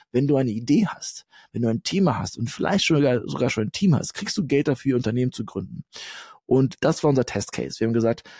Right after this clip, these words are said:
„Hey, lass doch zu Patagonia gehen und gucken, ob die nicht unsere Mission unterstützen wollen und lass uns für ein Gründungsstipendium bewerben.“ Dann haben wir zwei verschiedene Hebel, um zu gucken, hat unsere Mission überhaupt eine, eine, eine Wirkung?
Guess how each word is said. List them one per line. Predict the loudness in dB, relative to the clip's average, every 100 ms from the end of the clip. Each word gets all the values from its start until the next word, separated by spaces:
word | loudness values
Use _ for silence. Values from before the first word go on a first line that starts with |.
| -20 -20 _ _
„Hey, | 0 2
lass | 2
doch | 0 -4
zu | -4
Patagonia | -4 -4 -6 0 2 2
gehen | 0 -2 0 0
und | -2
gucken, | -4 -4 -4
ob | -2
die | -4
nicht | -2
unsere | -4 -2
Mission | -4 -2 0
unterstützen | 0 -2 -8 -4
wollen | 0 0 -2 -8 -4
und | 0
lass | 2 0
uns | 0
für |
ein | 0
Gründungsstipendium | 2 2 2 0 -2 -2 -4
bewerben.“ | -6 -8 -8 -6
Dann | -2
haben | -2
wir | -2
zwei | -4 -2
verschiedene | 0 -2 -2 0 2 2
Hebel, | 2 2 2
um | 0
zu | -4
gucken, | -6 -2 -2 -4 _ -6
hat | -4 0
unsere | 2 2
Mission | 0 0 2 2
überhaupt | 0 0 0 -2 -10 -2
eine, | 0 0 -2
eine, | -6 -8
eine | -8 -6 0
Wirkung? | 0 0 -4